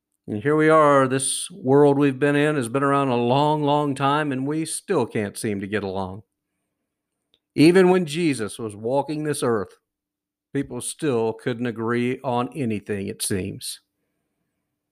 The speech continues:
So I guess what I'd like to leave you with is, you know, lift up the people of Southern Oregon and Northern California, and for that matter, the entire country. Lift them up in prayer.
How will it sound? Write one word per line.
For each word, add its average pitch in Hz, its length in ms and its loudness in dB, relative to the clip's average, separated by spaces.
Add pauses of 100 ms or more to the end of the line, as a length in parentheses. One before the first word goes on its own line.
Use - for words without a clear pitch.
(1080)
So 165 180 4
I 170 60 6
guess 214 340 6
what 170 140 4
I'd 127 160 4
like 131 180 4
to 123 80 -2
leave 127 220 2
you 123 100 4
with 123 220 2
is, 120 440 0 (1300)
you 269 100 -6
know, 220 380 -2 (880)
lift 269 200 -4
up 208 200 0
the 147 80 -4
people 147 340 0
of 120 100 2
Southern 143 320 0
Oregon 131 400 4
and 117 200 0
Northern 127 300 2
California, 131 680 2
and 123 140 -4
for 170 100 0
that 185 220 4
matter, 160 480 2
the 147 160 2
entire 143 340 2
country. 107 500 -2 (1000)
Lift 185 180 0
them 160 100 2
up 151 200 2
in 127 100 2
prayer. 101 480 0